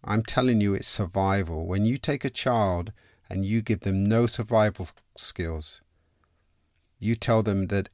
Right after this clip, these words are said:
everything that's wrong in their life is somebody else's fault, that they're owed. And then you abandon that child when they leave school or when they leave your environment.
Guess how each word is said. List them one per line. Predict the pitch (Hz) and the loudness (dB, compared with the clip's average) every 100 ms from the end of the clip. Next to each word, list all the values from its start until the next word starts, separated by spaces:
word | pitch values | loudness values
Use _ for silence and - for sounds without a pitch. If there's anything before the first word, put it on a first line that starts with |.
| - | -2
everything | 127 135 - 123 | 0 0 2 0
that's | 117 - | 0 0
wrong | 117 117 113 | 2 2 2
in | 107 | 2
their | 104 | 0
life | 101 101 92 - | 0 0 -2 -4
is | 87 | -6
somebody | - 104 101 101 | -2 0 0 2
else's | 95 92 - - | 0 -2 -6 -6
fault, | - 90 76 | -2 -4 -2
that | 101 - | -6 -2
they're | 101 107 | 0 2
owed. | 107 85 78 - _ _ _ _ _ | 2 0 -4 -12 _ _ _ _ _
And | 104 | 0
then | 110 117 | 2 4
you | 117 | 4
abandon | 107 - 123 123 123 98 | 4 2 2 4 2 0
that | 90 92 | -4 -8
child | - 95 82 80 | -6 -4 -4 -4
when | 98 101 | -2 -2
they | 95 | 0
leave | 92 98 | -2 -2
school | - - 101 90 85 | -4 -4 -2 -2 -4
or | 95 92 | -4 -2
when | 98 95 | 0 0
they | 92 | 0
leave | 98 98 | 0 0
your | 98 92 | 0 0
environment. | 92 87 87 87 80 | 0 0 0 -2 -6